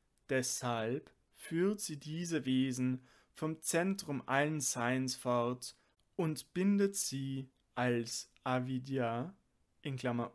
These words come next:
Unwissenheit, mit den unsichtbaren Fesseln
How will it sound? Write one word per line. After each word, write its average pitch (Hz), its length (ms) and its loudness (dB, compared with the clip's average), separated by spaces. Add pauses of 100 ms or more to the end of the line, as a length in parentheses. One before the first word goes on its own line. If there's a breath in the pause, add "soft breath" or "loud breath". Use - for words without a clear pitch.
Unwissenheit, 127 1120 -2 (420 soft breath)
mit 147 340 -4
den 131 260 2 (100)
unsichtbaren 131 1120 0
Fesseln 120 760 -4